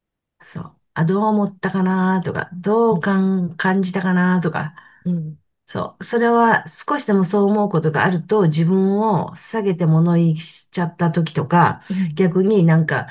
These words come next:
Speaker 1: 相手のことがわからないでバッと物を言ってしまって後悔してるとか、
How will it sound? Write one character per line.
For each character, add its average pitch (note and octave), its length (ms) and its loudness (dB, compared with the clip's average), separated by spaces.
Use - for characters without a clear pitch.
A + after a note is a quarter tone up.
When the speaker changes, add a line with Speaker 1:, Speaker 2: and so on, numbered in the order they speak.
Speaker 1:
相 E3+ 300 0
手 E3 520 4
の F#3+ 480 0
こ F3 140 -2
と E3 140 -2
が D3+ 160 2
わ E3 160 2
か A#3 160 -2
ら A#3+ 140 -2
な A3 180 2
い G3+ 80 2
で G3 80 4
バ F#3 220 0
ッ - 80 -10
と E3 80 0
物 E3 260 4
を E3 40 4
言 D#3 80 4
っ - 20 -4
て D#3+ 140 -4
し D#3+ 140 -2
ま E3 100 4
っ - 180 -4
て A#3 440 -2
後 E3+ 200 2
悔 A2+ 180 -4
し - 80 -4
て C3+ 80 -4
る A#2 80 -4
と C3 100 -4
か、 - 360 0